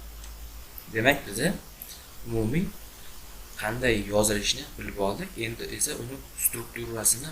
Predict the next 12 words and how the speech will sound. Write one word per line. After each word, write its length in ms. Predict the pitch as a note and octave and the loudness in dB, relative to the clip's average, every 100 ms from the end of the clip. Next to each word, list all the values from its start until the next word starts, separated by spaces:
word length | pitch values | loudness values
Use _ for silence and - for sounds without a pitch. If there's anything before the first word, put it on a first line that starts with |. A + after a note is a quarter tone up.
| - A2+ | -6 -2
o'rganishimiz 580 | A2 G2+ G2 - A2+ - A2 | 2 4 6 4 6 4 4
kerak 240 | G#2+ F#3+ - | -2 -2 -2
va 100 | G2+ F#2+ A2 | -4 -2 0
teglarning 480 | G#2+ G2+ F2 B2+ B2+ | 2 2 2 -2 -8
nomlari. 380 | B2 G#2+ E2+ E2+ - | -6 -4 -4 -4 -10
Buni 200 | F#2 C#3 F3 - - | -10 -10 -10 -12 -10
o'chirib 300 | A2 G2 A2+ - - | -4 -2 -4 -6 -4
tashlayman, 460 | F#2+ E2 D#2+ D3 E3 | -2 -2 -8 -8 -6
masalan, 460 | - - - - - | -8 -10 -10 -10 -10
qilaman. 400 | E3 F3 F3 E3+ F3+ - - - - - - - - - - - - - - - - - - - - - - - - - | -8 -6 -6 -8 -8 -12 -16 -16 -16 -16 -16 -16 -18 -16 -16 -16 -16 -16 -16 -16 -16 -18 -18 -18 -16 -16 -16 -16 -16 -4
Yo'q 160 | G2+ F2 E2+ | 2 2 4
bo'ldi, 260 | F#2 A2 | 2 2